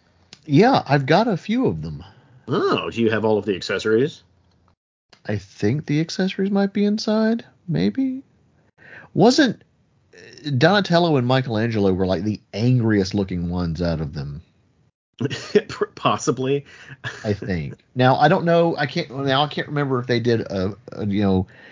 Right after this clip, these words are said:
Speaker 1: a wave one and a wave two of the same, or, you know, it, again, it has been forever since I've looked at, the, at those figures. Um,
Speaker 2: Yeah, I, it's, it's weird.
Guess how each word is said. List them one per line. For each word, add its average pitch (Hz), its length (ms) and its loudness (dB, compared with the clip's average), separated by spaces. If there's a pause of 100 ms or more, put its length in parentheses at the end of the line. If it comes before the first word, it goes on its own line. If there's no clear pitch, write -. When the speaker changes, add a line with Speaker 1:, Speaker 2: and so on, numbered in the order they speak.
(220)
Speaker 1:
a 87 80 0
wave 104 300 4
one 107 220 4
and 113 100 2
a 92 40 2
wave 82 280 -2
two 131 420 4
of 110 100 0
the 110 80 -4
same, 117 400 -2
or, 92 180 -2 (120)
you 95 160 -10
know, 85 120 -6
it, 73 160 -10
again, 110 380 -2
it 120 200 -2
has 117 180 -2
been 113 280 0
forever 101 640 2
since 95 220 -8
I've 87 140 -4
looked 87 200 -8
at, 80 60 -10
the, 82 180 -8 (280)
at 92 180 -8
those 80 220 -6
figures. 73 520 -8 (1400)
Um, 71 560 -12 (760)
Speaker 2:
Yeah, 87 220 -10
I, 90 220 -10 (120)
it's, - 260 -12
it's 143 180 -8
weird. 240 280 4